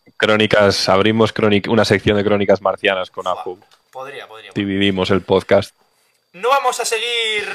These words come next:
Speaker 2: eh, alargando este podcast. Agradecer a todo el mundo, eh, que se ha pasado por el directo. Y nada, vamos a ir despidiendo. Pablo, un placer.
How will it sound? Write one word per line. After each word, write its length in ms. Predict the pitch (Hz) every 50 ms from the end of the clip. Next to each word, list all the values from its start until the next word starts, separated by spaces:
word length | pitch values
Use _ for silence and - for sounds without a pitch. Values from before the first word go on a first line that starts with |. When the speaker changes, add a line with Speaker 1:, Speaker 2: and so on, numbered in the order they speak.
| 190 180 - _
Speaker 2:
eh, 680 | 180 185 180 180 180 175 175 175 175 170 170 165 151 -
alargando 360 | 175 175 185 202 220 220 208
este 160 | 196 - 190
podcast. 520 | - - 247 247 - - 247 240 240 - -
Agradecer 320 | - 185 185 185 180 - 220
a 80 | 214
todo 160 | 202 202 190 190
el 60 | 185
mundo, 280 | 185 220 240 254 254 262 277 277 277 277 - - _ _ -
eh, 140 | 170 170 165
que 80 | -
se 80 | 165 190
ha 40 | -
pasado 180 | - - 175 -
por 80 | 196
el 80 | 180 180
directo. 340 | 165 180 185 - - - 262 220
Y 60 | -
nada, 160 | 180 208 180
vamos 140 | 185 180 - 180
a 80 | 175
ir 100 | 175 170
despidiendo. 500 | 165 170 - - 208 233 214 185 151 -
Pablo, 440 | _ 220 247 240 - 180 147 - -
un 140 | _ 208 208
placer. 340 | - 214 202 196 - 233 247